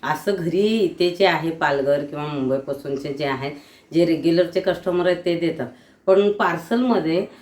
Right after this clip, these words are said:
अं, तिला मी एकदाही भेटलेली नाही आहे. तिचं नाव, हम्म, काय आहे, हर्षिला,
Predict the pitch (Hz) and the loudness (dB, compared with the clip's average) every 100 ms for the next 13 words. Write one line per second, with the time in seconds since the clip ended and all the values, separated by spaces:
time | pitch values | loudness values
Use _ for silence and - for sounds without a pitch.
0 | - _ - 160 160 156 156 160 160 - | -20 _ -16 -6 0 2 0 -2 -6 -4
1 | 196 196 214 220 208 196 170 196 220 226 | 2 4 4 2 2 0 2 0 2 0
2 | 202 180 180 170 170 156 147 202 170 - | -2 -2 -2 -2 -2 -2 -2 -4 -6 -10
3 | 160 151 139 143 151 165 - - 139 139 | -8 -6 -6 -6 -8 -12 -16 -10 -6 -6
4 | 139 - - - _ _ _ _ _ _ | -10 -16 -20 -20 _ _ _ _ _ _
5 | - - - - 127 123 120 123 127 143 | -20 -20 -20 -12 -8 -8 -10 -10 -8 -8
6 | - _ _ - - - _ _ _ _ | -12 _ _ -20 -20 -20 _ _ _ _
7 | _ _ _ _ _ _ - - _ _ | _ _ _ _ _ _ -20 -20 _ _
8 | _ _ _ _ _ _ _ _ _ _ | _ _ _ _ _ _ _ _ _ _
9 | _ _ _ _ _ _ _ _ _ _ | _ _ _ _ _ _ _ _ _ _
10 | _ - 135 165 170 190 165 135 | _ -16 -6 -4 -2 -2 -2 -4